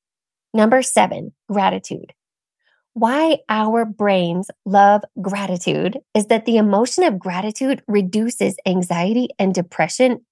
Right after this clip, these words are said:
and boosts serotonin and dopamine. With this, the more positively we think and the happier we are. Number eight, give. Giving,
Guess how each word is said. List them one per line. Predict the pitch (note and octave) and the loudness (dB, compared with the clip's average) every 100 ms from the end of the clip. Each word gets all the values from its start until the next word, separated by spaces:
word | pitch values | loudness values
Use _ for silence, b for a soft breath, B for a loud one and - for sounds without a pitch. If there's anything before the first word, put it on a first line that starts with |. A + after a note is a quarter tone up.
| _ C4 | _ -2
and | C#4+ C4+ F3 F3+ - _ _ _ | 2 2 0 -2 -8 _ _ _
boosts | F#3 A3 G#3+ - - - _ | -4 -2 -4 -8 -10 -16 _
serotonin | - A3+ G#3 F#3+ - F#3+ F#3+ C4 D#4 - A#3 | -2 2 2 2 0 -2 0 0 -2 -4 0
and | A3 | 2
dopamine. | A3+ G#3 G3 - - _ _ _ _ _ _ _ _ _ A3 | 2 0 -2 -4 -8 _ _ _ _ _ _ _ _ _ 2
With | D#4 E4+ | 2 2
this, | A#3+ G#3 - - _ _ _ | 2 0 -2 -12 _ _ _
the | G#3+ A#3 | 2 4
more | A#3+ A#3 | 4 2
positively | - B3+ C#4+ D4 C#4+ G#3+ A#3 G3+ | -2 2 4 6 4 4 0 0
we | G3+ F#3 - | -2 -6 -2
think | C4 E4 F#4+ - | 2 2 0 -4
and | A#3 G3 | -2 0
the | - | -2
happier | - G#3 - B3 C4 C4+ - | -2 -2 0 2 2 0 -2
we | A#3 - | -4 -2
are. | F#3 G3+ - _ _ _ _ _ _ _ _ _ _ b b b _ - | -4 -4 -8 _ _ _ _ _ _ _ _ _ _ b b b _ 2
Number | B3 C4 - | 4 4 2
eight, | - - - _ _ - | 0 -2 -8 _ _ -2
give. | A3 - - - _ _ _ _ _ _ - | 0 0 -2 -14 _ _ _ _ _ _ 0
Giving, | A#3 C4+ A3+ F3+ | 4 4 4 2